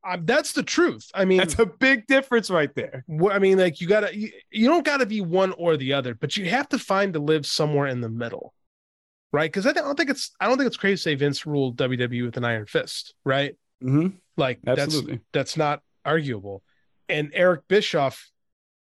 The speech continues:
Speaker 1: did not run W C W like an iron f-, you know what I'm saying? Like, it was totally different. And no, that guy thinks he's reinvented himself with this.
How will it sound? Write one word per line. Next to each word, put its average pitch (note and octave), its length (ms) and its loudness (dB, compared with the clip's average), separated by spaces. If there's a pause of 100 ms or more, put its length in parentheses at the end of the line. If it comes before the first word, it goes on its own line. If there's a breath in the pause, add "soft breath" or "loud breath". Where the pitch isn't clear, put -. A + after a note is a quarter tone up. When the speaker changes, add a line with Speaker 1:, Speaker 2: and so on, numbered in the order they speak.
(120)
Speaker 1:
did G#2+ 200 -4
not D3 360 -4
run A2 220 -10
W G#2+ 240 -10
C - 120 -12
W G#2+ 300 -8
like G#2 220 -6
an G#2+ 80 -6
iron G2+ 220 -8
f-, - 180 -18
you C#3+ 80 -4
know C#3 80 4
what - 20 2
I'm C3+ 80 0
saying? D3+ 260 2
Like, C3+ 160 -2
it C3 60 -8
was B2 160 -8
totally C#3+ 480 0
different. B2 320 -4
And C3 80 -2
no, D3 140 2
that E3 160 -2
guy D3+ 260 -2 (1700 soft breath)
thinks F3+ 260 0
he's E3+ 180 -2
reinvented F3 440 0
himself G3+ 460 -6
with G#3 100 -4
this. - 320 0